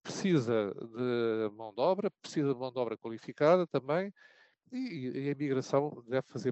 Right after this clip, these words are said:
parte da solução, eh, à resposta a essas, eh, situações. Pandemia e Brexit. Brexit, bem, eh, assisti desde o minuto zero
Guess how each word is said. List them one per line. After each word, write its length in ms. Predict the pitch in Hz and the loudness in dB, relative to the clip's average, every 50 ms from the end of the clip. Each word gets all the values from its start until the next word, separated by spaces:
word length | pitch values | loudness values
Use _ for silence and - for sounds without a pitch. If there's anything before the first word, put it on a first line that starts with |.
| - | 0
parte 280 | - 127 123 123 - - | 2 0 2 0 0 -6
da 60 | - | -12
solução, 640 | 117 - - 117 110 - - - 117 113 113 117 110 - | -16 -14 -16 -18 -18 -12 -8 -6 -4 -4 -4 -6 -8 -8
eh, 480 | - 107 104 104 101 95 104 104 104 110 | -6 -6 -6 -6 -6 -6 -6 -8 -8 -10
à 40 | 101 | -10
resposta 680 | 101 - - _ - 120 120 110 - - - 113 - - | -10 -14 -20 _ -10 -10 -8 -10 -10 -10 -10 -10 -10 -8
a 80 | - | -8
essas, 380 | 117 113 - - 110 104 - - | -8 -8 -8 -10 -14 -16 -14 -12
eh, 200 | 113 107 - - - | -12 -10 -12 -12 -10
situações. 680 | - - 135 - - 117 - - 101 101 _ - - _ _ _ _ _ _ - | -8 -8 -8 -8 -8 -12 -16 -16 -18 -20 _ -20 -20 _ _ _ _ _ _ 0
Pandemia 420 | 190 190 190 180 170 185 165 151 | 0 0 0 0 0 2 4 4
e 40 | 135 | 4
Brexit. 440 | 113 117 110 98 - - - 104 _ - | 4 4 2 2 0 -4 -12 -14 _ 2
Brexit, 420 | 123 139 160 175 - - 226 - _ _ - | 6 6 6 6 6 2 -4 -6 _ _ 2
bem, 240 | - 139 131 107 95 _ _ _ _ _ _ _ - - - - - - - - - _ _ _ _ - | 4 4 4 2 0 _ _ _ _ _ _ _ -20 -20 -20 -20 -20 -20 -20 -20 -20 _ _ _ _ 0
eh, 380 | 139 139 139 135 131 127 - - | 4 4 6 6 4 2 0 -2
assisti 400 | - 135 - - - - 165 156 | -4 -4 -6 -8 -8 -4 -4 -2
desde 200 | 135 143 139 139 | -2 -2 -4 -6
o 40 | 127 | -10
minuto 400 | 113 127 131 135 127 - - - | -14 -12 -10 -12 -12 -12 -12 -6
zero 440 | 107 104 123 120 110 98 90 80 | 0 2 4 4 4 4 0 -6